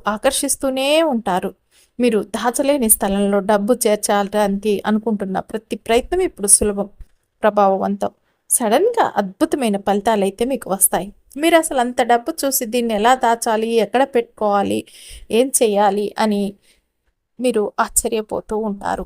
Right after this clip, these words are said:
ఒక అద్భుతాన్నే మీరు అనుభవిస్తారు అని కూడా చెప్పాలి. ప్రతి రూపాయి, ప్రతి నోటు, ప్రతి కాయిన్ మీరు ఊహించని రీతిలో డబ్బు గమనంలో మీ దగ్గరికి చేరుతుంది. మీరు చూసే ప్రతి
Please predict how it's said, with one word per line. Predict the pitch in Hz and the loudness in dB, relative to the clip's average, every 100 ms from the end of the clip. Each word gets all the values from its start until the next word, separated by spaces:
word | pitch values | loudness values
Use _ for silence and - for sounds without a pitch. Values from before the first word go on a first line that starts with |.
| - | -4
ఒక | 254 - | -2 0
అద్భుతాన్నే | 220 190 294 339 233 196 190 - | -2 0 -2 2 2 2 -4 -4
మీరు | 226 202 - | -2 -2 0
అనుభవిస్తారు | 214 214 220 214 - 208 160 170 - - | 0 0 -2 -2 -2 0 -2 -4 -8 -6
అని | 208 | -4
కూడా | 202 175 190 190 | -4 -4 -4 -4
చెప్పాలి. | 202 - 190 190 185 _ _ _ - _ | -4 -2 -2 -2 -6 _ _ _ -20 _
ప్రతి | 247 247 - 180 | 0 0 0 -2
రూపాయి, | 202 233 247 208 - | -2 0 0 0 -2
ప్రతి | 220 214 190 | -4 -2 -4
నోటు, | 175 208 233 - | -2 -2 -2 -4
ప్రతి | - 220 214 190 | -4 -4 -4 -8
కాయిన్ | - 214 233 220 202 | 2 2 4 0 -2
మీరు | 226 214 | -2 0
ఊహించని | 185 285 381 320 254 208 | 0 2 0 2 0 2
రీతిలో | 190 185 170 - - | -2 -4 -6 -6 0
డబ్బు | 220 202 220 202 | 0 2 -4 -4
గమనంలో | 208 226 220 185 185 - _ _ _ - | -2 0 0 0 -2 -6 _ _ _ 0
మీ | 233 | 2
దగ్గరికి | 233 190 208 185 202 | 2 0 -2 -2 -8
చేరుతుంది. | - - 208 202 185 185 - 214 - | -2 2 2 0 -8 -6 -8 -14 -2
మీరు | 254 233 240 | 0 0 -2
చూసే | 247 240 | -2 -2
ప్రతి | 233 226 233 | 0 -2 -2